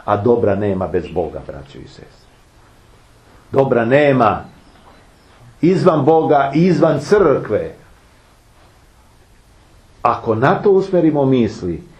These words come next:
onda ćemo se i truditi i da odbacimo onoga nečastivoga koji nam stalno nešto tamo dopunjuje i stalno nam nešto tamo muti u glavi,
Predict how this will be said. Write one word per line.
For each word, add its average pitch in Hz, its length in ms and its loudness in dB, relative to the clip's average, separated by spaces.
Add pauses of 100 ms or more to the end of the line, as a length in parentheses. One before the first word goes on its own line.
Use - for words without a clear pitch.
(140)
onda 160 320 2
ćemo 147 280 0
se 151 160 0
i 165 360 0
truditi 196 840 0 (720)
i 147 240 2 (120)
da 139 360 0
odbacimo 180 1080 2 (540)
onoga 170 400 2
nečastivoga 117 1200 0 (960)
koji 139 200 4
nam 131 200 4
stalno 180 520 2
nešto 139 320 2
tamo 123 360 0
dopunjuje 110 800 0 (280)
i 110 80 -6
stalno 160 460 2
nam 127 180 2
nešto 135 320 0
tamo 123 300 0
muti 123 460 0
u 104 100 -2
glavi, 131 760 0